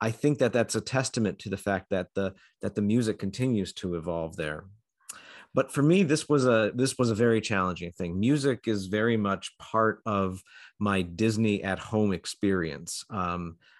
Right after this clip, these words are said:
I, you know, like John, I, I have the music on when I'm working. I have the music on when I'm, uh, getting ready in the morning.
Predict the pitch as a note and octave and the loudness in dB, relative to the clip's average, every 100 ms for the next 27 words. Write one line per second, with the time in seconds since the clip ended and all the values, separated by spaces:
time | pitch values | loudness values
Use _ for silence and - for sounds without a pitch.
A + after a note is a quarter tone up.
0 | - F2 F#2+ F#2+ E2+ D2+ A2 F#2+ E2+ E2 | -10 -4 -2 -2 -4 -4 -2 -2 -2 -6
1 | F#2 G2+ G#2 - G#2 G2 F#2 G2 G2 - | -6 -4 -4 0 2 2 2 0 -2 -2
2 | G2+ A2 G#2 G2+ G2 F#2 G2+ G2 A2+ G#2 | -2 -2 0 0 -2 -4 -4 0 2 2
3 | G#2 F2 - G#2+ G#2 G#2 G2+ F#2+ D#2+ F2+ | 0 -2 -6 0 0 0 0 -2 -4 -2
4 | A2 B2 - G#2+ F#2+ F2+ F#2+ F#2 F2 F#2+ | 0 0 0 -4 -2 -4 -6 -8 -6 -4
5 | G2+ F#2+ F#2+ G2 F#2+ F2+ F2+ E2 D#2+ D#2+ | -4 -6 -4 -2 -2 -4 -6 -4 -6 -8
6 | _ - _ - F#2 F2+ A2 G#2 G2 G#2+ | _ -20 _ -10 -8 -4 -2 0 0 2
7 | A2 G#2+ G#2 G2 G2 G2 G2 F#2 | 2 2 0 0 0 0 -2 -4